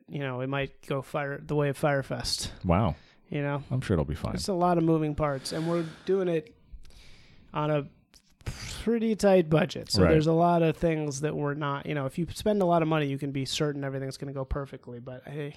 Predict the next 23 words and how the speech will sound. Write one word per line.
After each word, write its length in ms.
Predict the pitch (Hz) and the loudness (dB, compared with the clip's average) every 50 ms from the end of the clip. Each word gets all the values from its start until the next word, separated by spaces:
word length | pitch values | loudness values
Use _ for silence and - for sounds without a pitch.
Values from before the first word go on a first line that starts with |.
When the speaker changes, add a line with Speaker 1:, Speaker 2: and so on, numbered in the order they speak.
| - - | -18 -18
Speaker 1:
we're, 280 | - - 151 143 135 139 - | -12 -8 -6 -6 -6 -8 -8
we're 140 | - 143 147 | -6 -4 -2
definitely 340 | 160 151 - 143 143 135 | -2 -2 -2 -4 -6 -6
flying 540 | 127 - - 147 143 139 135 135 131 127 127 | -6 -8 -6 -4 -4 -4 -4 -6 -8 -8 -10
pretty, 480 | - - - 143 135 131 127 123 123 - _ _ _ _ _ - | -8 -6 -6 -6 -4 -6 -8 -8 -10 -14 _ _ _ _ _ -10
pretty 240 | - 170 160 151 147 | -8 -6 -6 -4 -4
lean. 500 | 139 135 143 143 139 131 123 120 120 - | -4 -6 -6 -6 -6 -8 -8 -10 -10 -4
Speaker 2:
Mm. 200 | - 101 90 78 71 - - - - - - - _ | -2 0 0 0 -2 -6 -10 -20 -20 -20 -20 -20 _
Speaker 1:
So 520 | - - - 151 147 147 143 139 135 135 - - - 359 330 _ - | -10 -6 -4 -2 -2 -2 -2 -2 -4 -6 -8 -14 -20 -20 -20 _ -10
I 80 | - 156 | -8 -6
think 300 | 156 - 190 185 175 _ - 202 - - - - | -4 -4 -4 -6 -6 _ -14 -20 -20 -20 -16 -12
th-, 120 | - 151 | -10 -8
some 220 | - - 170 165 156 | -4 -4 -4 -4 -2
things 240 | 160 151 143 135 147 | -4 -4 -4 -4 -6
may 100 | 143 143 | -6 -4
go 100 | 143 135 | -4 -4
wrong. 220 | 139 135 135 135 - - - - - - | -4 -4 -4 -6 -10 -14 -20 -20 -8 -2
But 140 | - 233 254 | -2 0 0
you 80 | 262 | 0
know 100 | 277 302 | 0 2
what? 320 | 311 311 311 294 - - - | 2 2 2 2 0 -6 -10
Fucking 400 | - 247 269 - - 349 269 160 - | -6 -6 -4 -2 -2 -2 -2 -2 0
good. 360 | 156 151 160 143 113 - | 2 2 2 0 -2 -6